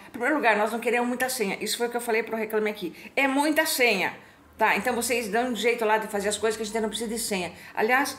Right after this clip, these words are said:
o Twitter tinha isso, o X, né? Não precisava ficar entrando com senha. Então, alguém pensou sobre isso, tá? Nós não queremos Xandão defendendo tudo também. Ele tem que defender algumas coisas, mas não tudo. Essa democracia que ele diz que tá defendendo,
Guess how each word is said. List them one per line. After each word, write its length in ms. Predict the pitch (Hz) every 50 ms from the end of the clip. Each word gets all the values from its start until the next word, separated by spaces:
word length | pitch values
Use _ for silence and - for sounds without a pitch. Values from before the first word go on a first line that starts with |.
| -
o 80 | - 220
Twitter 360 | 214 214 233 226 226 240 233
tinha 260 | 240 262 262 254 233
isso, 220 | 190 180 - - -
o 80 | - 185
X, 420 | 175 - - 185 180 - - - - - - -
né? 220 | - 196 226 247 - - - - - -
Não 120 | 185 190
precisava 440 | 190 208 208 240 233 214 226 202 202
ficar 140 | 208 226 214
entrando 220 | 208 220 220 220
com 120 | - 262
senha. 300 | 262 - - 196 185 170 - - - - - -
Então, 260 | 190 185 233 233 240 - - -
alguém 320 | - 208 214 202 254 269 294
pensou 540 | 294 294 285 285 277 - - 214 214 202 - -
sobre 340 | - - 196 185 196 180 180
isso, 340 | 147 - - - - - - - _ - - - - - - - _ _ -
tá? 240 | - 196 185 180 185 - -
Nós 120 | - 254 277
não 80 | 302 294
queremos 360 | 302 311 311 330 330 359 -
Xandão 560 | - - 247 226 220 208 233 233 247 240 233 - - - - - - -
defendendo 640 | 185 240 233 - - 233 226 226 226 233 233 240
tudo 440 | 240 240 - - 302 269 233 180 196
também. 340 | 190 - 185 180 170 156 147 -
Ele 140 | - 170 170
tem 140 | - 233
que 100 | 240 254
defender 340 | 226 214 226 226 208 202 208
algumas 300 | 226 214 214 233 240 233
coisas, 260 | - - 208 190 180 - - - -
mas 180 | - 226 247 269
não 180 | 302 320 330 320 - - - -
tudo. 420 | 277 247 202 - 165 143 139 - - - - - - _ -
Essa 260 | - 240 277 277 277
democracia 640 | 226 233 226 214 208 214 202 196 - - - 262 254
que 100 | 254 202
ele 80 | 185
diz 140 | 185 185 202
que 80 | 190 -
tá 100 | - 180
defendendo, 460 | 175 - - 190 208 247 262 233 220